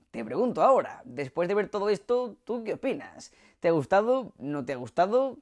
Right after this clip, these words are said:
¿Te lo comprarías si lo esperas con ganas o no? Sea como sea, coméntame que te quiero leer. Y por llegar hasta aquí, te quiero hacer dos regalos. El primero es literalmente un regalo, una tablet. Estoy regalando la Xiaomi Pad seis Pro.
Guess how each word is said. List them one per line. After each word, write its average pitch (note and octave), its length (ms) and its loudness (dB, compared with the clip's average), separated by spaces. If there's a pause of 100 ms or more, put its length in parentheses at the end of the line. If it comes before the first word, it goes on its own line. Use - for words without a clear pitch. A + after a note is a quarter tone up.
¿Te D3+ 100 -2
lo D3 100 0
comprarías D3+ 600 2
si D#3+ 100 -2
lo D#3 60 2
esperas D#3+ 300 0
con D#3 120 -4
ganas A#3+ 460 -4 (180)
o G#3+ 100 4
no? - 300 -6 (280)
Sea F#3+ 160 0
como F#3 180 -2
sea, A#3+ 400 6 (100)
coméntame A3 800 2
que G#3 120 -4
te F#3 100 -6
quiero F#3+ 200 2
leer. - 460 -12 (220)
Y B3 220 4
por A3 220 2
llegar C#4 260 6
hasta E3+ 220 0
aquí, A#3+ 400 0
te F3 140 0
quiero G#3 200 -2
hacer A3+ 380 -4
dos D3+ 260 0
regalos. F2+ 500 -12 (140)
El C#4+ 220 2
primero G#3+ 260 0
es A#3+ 280 0
literalmente A3 800 -2
un A3 160 0
regalo, C3+ 440 -6
una C4+ 300 2
tablet. A#2 500 -2 (200)
Estoy F#3+ 440 0
regalando F#3 580 0
la D3+ 220 -4
Xiaomi G3 460 -2
Pad G#3 320 4
seis G#3 340 -4
Pro. F3+ 360 0